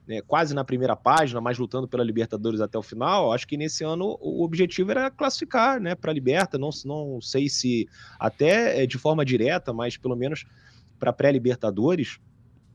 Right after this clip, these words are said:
e a gente conseguiu pular, né, queimar várias etapas. E aí as coisas vão passando, passando, e a gente vai acreditando cada vez mais, começa a fazer mais contas, e aí depois começa a ficar preocupado quando o Botafogo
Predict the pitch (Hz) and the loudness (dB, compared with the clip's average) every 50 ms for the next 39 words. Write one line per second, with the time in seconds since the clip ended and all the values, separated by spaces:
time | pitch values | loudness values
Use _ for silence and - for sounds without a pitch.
0 | - - - - - 98 113 120 98 120 123 - - 143 143 - 151 127 113 127 | -20 -20 -12 -6 -2 2 2 2 2 0 -4 -4 -2 -2 -2 -2 -2 2 2 2
1 | 135 131 135 151 151 127 101 107 117 127 139 123 113 104 107 110 101 - 123 117 | 2 2 0 0 0 2 4 4 2 2 0 -2 -6 -6 -6 -6 -6 -4 -4 -2
2 | 107 101 104 117 113 110 113 117 127 131 135 131 143 160 - - 135 135 139 139 | -2 -2 -2 -2 0 2 2 4 4 4 2 0 0 -2 0 2 4 4 4 4
3 | - 104 98 - - - - - - - - - - 113 123 120 131 160 170 - | 2 -2 -4 -4 -6 -14 -18 -20 -20 -20 -20 -8 -2 2 2 4 4 4 2 2
4 | - 170 170 160 131 135 143 147 - 139 123 - - - 151 160 165 151 143 - | 2 0 0 0 0 -2 -4 -4 -4 -4 -4 -6 -6 -6 -6 -6 -6 -6 -6 -6
5 | 139 123 - - - 139 147 165 156 143 120 135 131 - - 135 131 - - 131 | -6 -6 -4 -4 -4 -2 -2 0 0 0 0 0 -2 0 0 0 0 0 0 -2
6 | 127 - 143 131 131 - 131 123 120 113 123 123 104 104 110 120 135 151 147 - | -2 -2 -4 -4 -2 -2 -2 0 0 2 0 0 0 0 0 2 2 2 0 -2
7 | - - 131 131 139 139 - 135 - - 120 110 110 127 120 120 117 110 - - | -4 -2 0 0 0 0 -2 -4 -2 -2 -2 0 2 0 0 0 -2 -4 -4 -4
8 | - 127 143 160 160 - 160 151 143 - - - - - - - - - 120 131 | -2 0 2 2 2 2 0 -2 -2 -4 -8 -14 -20 -20 -20 -10 0 4 6 8
9 | 139 143 147 - 151 156 - - 139 143 143 - 143 127 - - 139 127 - 135 | 8 8 6 4 2 2 2 0 0 0 0 2 0 -2 0 0 -2 0 0 -2
10 | 131 135 123 - - 123 131 156 170 160 143 127 - 127 123 123 117 123 127 - | -2 -2 -4 0 4 4 6 6 6 4 0 -4 -6 -4 -4 -2 0 0 0 -2
11 | 113 - - 127 131 127 117 110 | -2 -4 -2 0 0 0 0 -4